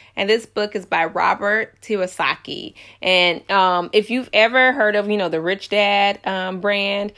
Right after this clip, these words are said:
um, he has a ton of different books. And I read his, uh, my first book of his I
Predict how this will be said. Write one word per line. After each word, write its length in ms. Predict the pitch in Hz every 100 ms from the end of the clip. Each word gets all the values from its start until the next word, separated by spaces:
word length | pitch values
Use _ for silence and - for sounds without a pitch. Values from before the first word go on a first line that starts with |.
| - - -
um, 400 | 170 160 151 151
he 140 | 202
has 200 | 233 214
a 60 | 196
ton 400 | - 175 180 175
of 100 | 156
different 360 | 160 156 147
books. 240 | 147 151 -
And 80 | 208
I 80 |
read 220 | 285 523 -
his, 220 | 202 - - - -
uh, 260 | 170 165 - - - -
my 140 | 202 202
first 440 | - 269 302 -
book 180 | 208 202
of 120 | 175
his 500 | - 170 165 156 - - _ - _
I 60 | 175